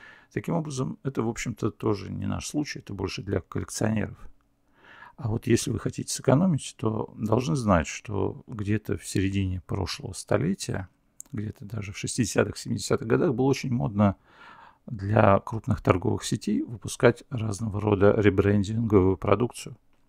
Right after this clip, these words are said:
Делала ее та же Casino, которая сейчас делает отличный эффект Ландера, например.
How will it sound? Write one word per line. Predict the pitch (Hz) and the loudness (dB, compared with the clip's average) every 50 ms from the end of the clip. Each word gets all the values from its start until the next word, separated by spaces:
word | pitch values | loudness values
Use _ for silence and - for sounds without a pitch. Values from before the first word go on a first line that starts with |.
| _ - | _ 2
Делала | 127 131 139 117 | 6 6 8 8
ее | 107 104 98 - | 8 8 8 6
та | - 98 | 6 4
же | 85 90 | 4 4
Casino, | - - 101 - - - 85 165 156 - - | 4 4 2 2 2 -2 -2 -2 -2 -2 -2
которая | - - - - 95 95 92 | -4 -6 -4 0 0 0 0
сейчас | - - - - - 110 101 - - - - | -2 -6 -8 0 4 4 4 4 2 -4 -14
делает | - - - 110 107 107 - | -8 -4 -2 -2 -2 -2 -4
отличный | - - 113 113 - - - - | -6 -6 -6 -8 -6 -4 -4 -6
эффект | - - - - - - | -4 -4 -8 -8 0 6
Ландера, | 113 107 95 101 98 - - - | 8 8 8 8 4 -2 -4 -6
например. | 107 - - - - - - - | -8 -10 -12 -12 -10 -8 -10 -10